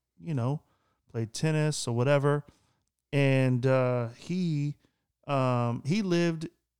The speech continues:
uh, with his dad, and, and apparently he had a, uh, sister that lived with his mom. And I didn't really know, didn't see her, nothing like that. But the running joke was there was other people, like his friends or whatever, that would always be like,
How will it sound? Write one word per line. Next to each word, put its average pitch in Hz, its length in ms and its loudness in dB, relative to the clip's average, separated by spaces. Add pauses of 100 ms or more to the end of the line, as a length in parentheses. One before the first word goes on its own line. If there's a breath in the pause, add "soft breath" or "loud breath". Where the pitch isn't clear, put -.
(360)
uh, 143 140 2
with 135 100 0
his 123 120 -2
dad, 139 480 2
and, 120 420 -2
and 120 160 -2
apparently 131 520 -2
he 135 200 0
had 131 260 0
a, 120 300 0
uh, 110 40 -8
sister 156 320 -4
that 120 120 0
lived 127 140 2
with 123 100 2
his 120 100 0
mom. 127 360 -2 (580 soft breath)
And 117 160 -2
I 120 80 -2
didn't 127 160 -2
really 123 180 -2
know, 120 300 0
didn't 120 240 0
see 123 240 0
her, 123 100 2
nothing 120 280 -4
like 110 180 -6
that. 120 300 0 (340 loud breath)
But 131 160 0
the 135 80 4
running 147 380 2
joke 160 380 -2
was 117 580 -2
there 135 160 -2
was 123 180 -2
other 165 220 2
people, 131 760 -2
like 123 220 -6
his 131 180 -2
friends 190 400 -2
or 123 60 -2
whatever, 110 500 -4 (400 soft breath)
that 127 120 -6
would 139 100 0
always 156 240 0
be 151 140 -2
like, 131 240 -2